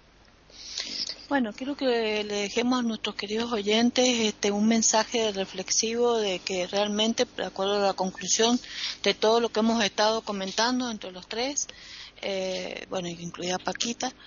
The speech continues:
es, eh, tratar de evitar entonces el chismorreo, eh, que tenga como base, eh, algo negativo, eh, en pos de, eh, beneficiarme a, eh, yo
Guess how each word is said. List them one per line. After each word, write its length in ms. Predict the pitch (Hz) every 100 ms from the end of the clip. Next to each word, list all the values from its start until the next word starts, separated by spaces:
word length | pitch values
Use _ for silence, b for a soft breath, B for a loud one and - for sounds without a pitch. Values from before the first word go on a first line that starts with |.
| B B -
es, 280 | 208 214 214
eh, 760 | - 190 180 180 180 185 196 196 -
tratar 360 | 202 - 214 220
de 300 | 220 240 -
evitar 560 | 202 185 - 233 269 320 330
entonces 640 | 302 208 202 220 - 233 226
el 140 | 202
chismorreo, 840 | - 185 180 190 208 233 247 269 -
eh, 160 | 196 196
que 160 | 196 185
tenga 580 | - 208 202 226 220
como 260 | - 190 180
base, 540 | 190 233 247 269 277 294 B B B -
eh, 260 | 190 190
algo 720 | 180 190 202 202 196 185 185 -
negativo, 880 | 190 180 180 - 240 269 277 302 - 196
eh, 160 | 180 - -
en 340 | 190 185 185
pos 320 | - 220 214
de, 340 | 226 190 214 220 B B -
eh, 340 | 185 185 180 185 -
beneficiarme 840 | 185 175 185 - 202 208 208 208 196
a, 360 | 190 - 185
eh, 420 | 175 90 92 - 196
yo 420 | 202 208 233